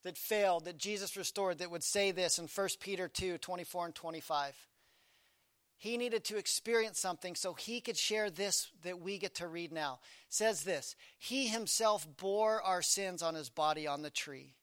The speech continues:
that we might die to sin and live to righteousness. By his wounds you have been healed.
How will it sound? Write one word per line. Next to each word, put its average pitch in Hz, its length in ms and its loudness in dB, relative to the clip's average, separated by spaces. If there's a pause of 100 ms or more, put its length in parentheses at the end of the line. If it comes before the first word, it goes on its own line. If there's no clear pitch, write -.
(540)
that 185 260 4
we 214 200 -2
might 196 500 0
die 202 520 6
to 190 120 -4
sin 160 600 -2 (380)
and 170 360 -2
live 185 300 -2
to 185 140 -4
righteousness. 160 1000 -4 (920)
By 190 220 6
his 202 480 2
wounds 202 680 -2 (300)
you 202 320 -2
have 190 300 4
been 185 200 -2
healed. 165 540 -8